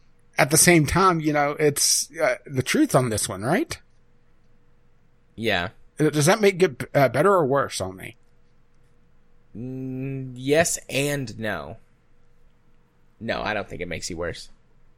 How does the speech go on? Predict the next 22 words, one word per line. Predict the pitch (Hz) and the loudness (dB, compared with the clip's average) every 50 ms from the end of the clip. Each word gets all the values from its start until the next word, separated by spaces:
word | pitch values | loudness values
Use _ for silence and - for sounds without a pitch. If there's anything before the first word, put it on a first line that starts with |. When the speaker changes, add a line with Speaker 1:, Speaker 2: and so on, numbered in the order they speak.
| _ _ _ _ _ _ - | _ _ _ _ _ _ -14
Speaker 2:
It | 101 | -12
makes | 104 98 - - | -12 -12 -10 -10
it | 90 92 | -10 -10
worse. | 95 92 110 - - - _ _ _ - - - - - _ _ _ _ - | -10 -10 -12 -12 -16 -18 _ _ _ -20 -20 -20 -20 -20 _ _ _ _ 2
Speaker 1:
I | 131 | 4
mean, | 143 143 139 - | 4 4 4 2
at | 139 131 | 2 4
least | 139 165 160 160 | 4 6 6 6
I'm | 147 131 | 6 4
not | 131 123 117 104 | 4 2 2 2
voting | 127 120 110 98 | 2 2 2 0
Republican. | 85 78 - 127 147 160 110 - - 101 120 135 - _ _ _ _ _ _ _ _ _ _ _ _ _ _ _ _ _ _ _ _ _ _ _ _ _ _ _ - | -4 -2 0 0 0 0 -2 -4 -6 -8 -10 -12 -14 _ _ _ _ _ _ _ _ _ _ _ _ _ _ _ _ _ _ _ _ _ _ _ _ _ _ _ -4
Speaker 2:
That | 120 110 104 | -4 -2 -2
is | 110 - - | -2 -4 -4
true. | - 131 107 90 90 - - - - - - - - | -2 0 0 0 0 0 -2 -2 -2 -4 -6 -10 -14
Speaker 1:
<laughs> | - 147 131 - - - - | -12 -12 -12 -12 -12 -8 -4
I'm | 120 131 139 139 123 | -2 0 0 0 0
joking. | - 123 123 123 120 - 117 113 | 2 2 2 2 2 0 -2 -4
I'm | 107 107 92 | -4 -6 -8
joking. | 92 90 90 90 - 90 85 85 - _ _ _ _ _ _ _ _ _ _ - | -8 -6 -6 -6 -6 -6 -8 -8 -12 _ _ _ _ _ _ _ _ _ _ -10
Speaker 2:
<laughs> | 175 - - - 202 - _ 262 226 - - 349 320 - _ - 233 208 - _ _ _ _ _ _ _ _ _ _ _ - | -10 -10 -8 -8 -8 -8 _ -12 -14 -14 -14 -14 -14 -14 _ -12 -12 -12 -12 _ _ _ _ _ _ _ _ _ _ _ 2
Speaker 1:
Uh, | 120 120 117 | 2 4 2